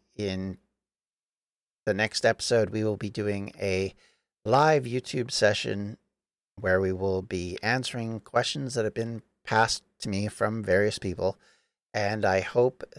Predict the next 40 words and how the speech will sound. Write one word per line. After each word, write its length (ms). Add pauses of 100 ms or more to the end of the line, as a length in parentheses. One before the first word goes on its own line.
that, 420
uh, 200
you 260
enjoy 360
that 260
as 260
we 200
hit 400
episode 520
two 180
hundred, 480 (580)
as 320
a 140
precursor 720
for 160
entering 480
into 320
what 160
I'd 160
like 160
to 80
call 220
season 520
three, 520
as 260
we 120
move 280
into 220
the 260 (500)
more 180
modern 380
period 320
and 140
start 260
talking 360
about 280
Wales 520 (960)
becoming 480
its 240 (100)
own 480